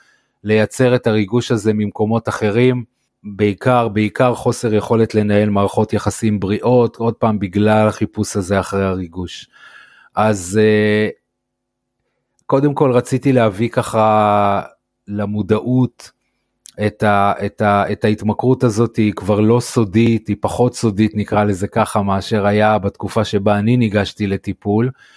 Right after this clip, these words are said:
אבל אין ספק ש-, שגם היום פחות מדברים עליה. להביא את זה למודעות,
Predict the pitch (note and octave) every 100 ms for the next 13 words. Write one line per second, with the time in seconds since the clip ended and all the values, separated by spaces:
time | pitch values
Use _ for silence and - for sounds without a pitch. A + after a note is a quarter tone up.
0 | - _ _ - G2+ F2 G#2 G#2 - B2
1 | - - B2 A2+ - A2+ G#2+ - - G2
2 | A2 A2 G#2+ A#2 A2+ - - A#2 A2+ G#2+
3 | G#2 G2+ F#2+ G#2 G2+ G2+ G#2 A2 C3 _
4 | _ - A#2+ A2 G2+ C3 A#2+ C3 A#2 A2+
5 | G#2 G2+ G#2 G2+ -